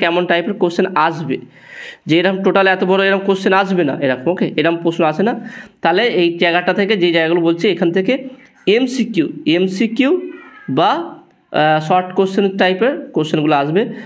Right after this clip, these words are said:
অর্থাৎ তড়িৎ বিভব scalar রাশি, vector রাশি, না যে কোনো, মানে, এরকম চারটে option দিল, বা, আহ, তড়িৎ বিভব কী রাশি, তা সেখান থেকেও scalar রাশি। ওকে, তাহলে এটা scalar রাশি। পরবর্তী আমরা এখানে চলে আসি, এই জায়গাটা বিশেষ করে reading পড়ে নেবে একটা, ওকে? এই জায়গাটা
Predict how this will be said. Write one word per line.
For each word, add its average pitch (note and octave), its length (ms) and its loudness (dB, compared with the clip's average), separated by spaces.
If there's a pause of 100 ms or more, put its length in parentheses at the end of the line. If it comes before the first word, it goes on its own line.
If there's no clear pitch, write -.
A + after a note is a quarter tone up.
(140)
অর্থাৎ F3 240 0
তড়িৎ E3+ 180 2
বিভব E3+ 120 2
scalar D#3+ 320 0
রাশি, D#3+ 300 0
vector D#3 300 0
রাশি, E3+ 400 -2 (260)
না D#3 200 2
যে D3+ 160 0
কোনো, E3+ 220 2
মানে, F#3+ 340 2
এরকম G#3 180 0
চারটে F#3+ 260 0
option F3+ 240 0
দিল, F#3+ 200 0 (380)
বা, D#3 140 2 (100)
আহ, C#3+ 760 0
তড়িৎ F3 180 2
বিভব F#3+ 340 2
কী G#3 120 2
রাশি, D3 360 0 (400)
তা D3 100 -4
সেখান E3 280 -2
থেকেও A3+ 200 0
scalar D3+ 400 0
রাশি। - 220 -8 (240)
ওকে, B3+ 160 0 (460)
তাহলে D3 120 0
এটা D3 120 -2
scalar E3 320 0
রাশি। F#3+ 260 0 (440)
পরবর্তী G3+ 400 2
আমরা G#3 200 2
এখানে G3+ 200 0
চলে G3 140 2
আসি, G3 160 -4
এই G#3+ 180 0
জায়গাটা G#3 300 2
বিশেষ G#3 260 0
করে A#3 200 0
reading G#3+ 300 2
পড়ে F#3+ 120 2
নেবে C#3+ 140 0
একটা, D3 160 -4
ওকে? F#3 200 -2 (720)
এই D#3+ 100 2
জায়গাটা E3 520 0